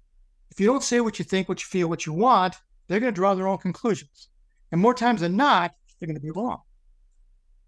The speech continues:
We've all been there. All been there. Let me give you an example.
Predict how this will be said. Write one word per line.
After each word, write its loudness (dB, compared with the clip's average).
We've 0
all 2
been 0
there. -10
All -2
been 0
there. -12
Let 2
me 2
give 2
you 2
an 4
example. -4